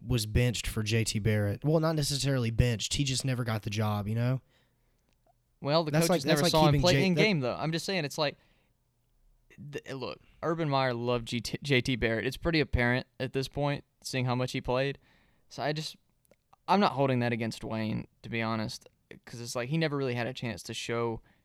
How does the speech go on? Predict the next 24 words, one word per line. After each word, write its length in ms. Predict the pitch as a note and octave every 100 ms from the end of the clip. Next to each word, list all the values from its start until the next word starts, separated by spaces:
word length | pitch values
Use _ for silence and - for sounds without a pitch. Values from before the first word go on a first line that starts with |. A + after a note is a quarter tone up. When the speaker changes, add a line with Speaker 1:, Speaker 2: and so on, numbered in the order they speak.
| _
Speaker 2:
himself 440 | A#2 - A#2+ A2
really 200 | B2 B2
much 420 | A#2+ A#2 - - - _ _ _ _ _
until 320 | B2+ B2+ C#3+
last 300 | B2 B2 A#2
year 80 | A#2+
when 100 | A#2
he 60 | A2+
did 200 | A#2+ A2+
start. 280 | - G2 -
Does 100 | C3+
that 80 | A#2+
make 140 | B2+
sense? 300 | C#3+ C#3 - _ _ _
Speaker 1:
Yeah, 340 | C#3+ C#3 C#3 B2
but 180 | C3 C3
I 100 | B2
don't 100 | C#3
know. 120 | A2+ A2
What 140 | C3+
did, 240 | D#3 A#2+ -
what 180 | B2 D3
did, 240 | C#3+ B2+
um, 500 | A#2+ A#2 A2 G#2